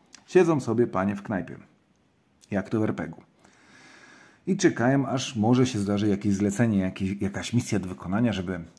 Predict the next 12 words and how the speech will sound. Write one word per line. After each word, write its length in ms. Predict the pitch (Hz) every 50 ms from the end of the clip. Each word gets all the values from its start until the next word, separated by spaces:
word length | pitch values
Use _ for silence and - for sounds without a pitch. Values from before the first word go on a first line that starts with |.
| _ -
zdobyć 320 | - - 135 117 107 101
trochę 200 | - 98 95 98
punktów 260 | - 98 98 98 95
doświadczenia, 720 | 92 101 101 - 147 - - - 190 180 175 160 151 143 131 131 - _ _ _ -
zarobić 300 | 120 123 104 101 85 85
trochę 180 | - - 82 -
pieniędzy 420 | - 104 95 78 78 76 - 65
i 40 | 71
tak 120 | - 85
dalej. 180 | - - 50 - - _ _ _ _ - - _ _ _ _ _ _ _ _ _ -
I 80 | 160 151
co? 240 | - 175 160 160